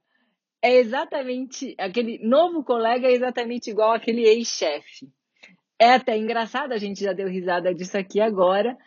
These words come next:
E isso vale pra namoros, casamentos, amizades, pras fa-, relações familiares. Parece piada, mas é assim, exatamente assim que eu vejo acontecer, não só na minha vida, mas na vida de quem tá próximo de mim.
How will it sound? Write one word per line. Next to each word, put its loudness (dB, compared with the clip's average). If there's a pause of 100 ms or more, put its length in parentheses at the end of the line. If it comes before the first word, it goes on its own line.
(140)
E 6
isso 2
vale 4
pra 0
namoros, 0
casamentos, 0
amizades, 0
pras -8
fa-, -4
relações -4
familiares. 2 (460)
Parece 6
piada, 0
mas -4
é 0
assim, -6
exatamente -6
assim -6
que 0
eu 2
vejo 4
acontecer, -2
não -2
só 0
na -2
minha -2
vida, 2
mas 0
na 0
vida 2
de -2
quem 2
tá 4
próximo 0
de -2
mim. -2